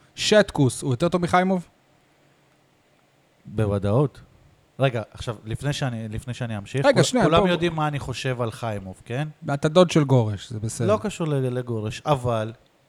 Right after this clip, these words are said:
Speaker 2: וזה אבל גדול, הקטע הזה של הכושי עשה את שלו,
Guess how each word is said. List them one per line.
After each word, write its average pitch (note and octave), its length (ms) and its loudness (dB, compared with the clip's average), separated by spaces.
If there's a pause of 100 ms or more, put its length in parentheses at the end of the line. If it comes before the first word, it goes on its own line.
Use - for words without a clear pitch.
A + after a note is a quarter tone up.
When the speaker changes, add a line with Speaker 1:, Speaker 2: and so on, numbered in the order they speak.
Speaker 2:
וזה G#2+ 220 -6
אבל A2+ 260 -4
גדול, G2 400 -6 (680)
הקטע - 380 -6
הזה C#3+ 180 -2
של G#2 240 -6 (680)
הכושי - 340 2
עשה A#2+ 220 -2
את A2+ 80 -4
שלו, G#2+ 360 -6